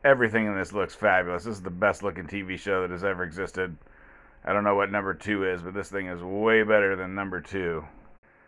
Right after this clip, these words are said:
Like, when the troll throws an iceberg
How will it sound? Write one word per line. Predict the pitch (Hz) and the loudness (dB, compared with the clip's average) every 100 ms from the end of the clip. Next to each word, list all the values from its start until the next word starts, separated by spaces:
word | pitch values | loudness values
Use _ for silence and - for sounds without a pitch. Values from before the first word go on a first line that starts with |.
| - - - | -2 -2 -8
Like, | - 85 90 | -8 -6 -4
when | 92 90 85 - - | -4 -4 -8 -10 -6
the | 98 | -4
troll | - 135 117 101 | 6 8 8 6
throws | 113 117 107 98 - | 6 6 6 2 -2
an | 78 98 - 104 | -2 -2 -2 2
iceberg | 113 - - 95 85 80 | 2 0 0 2 2 -2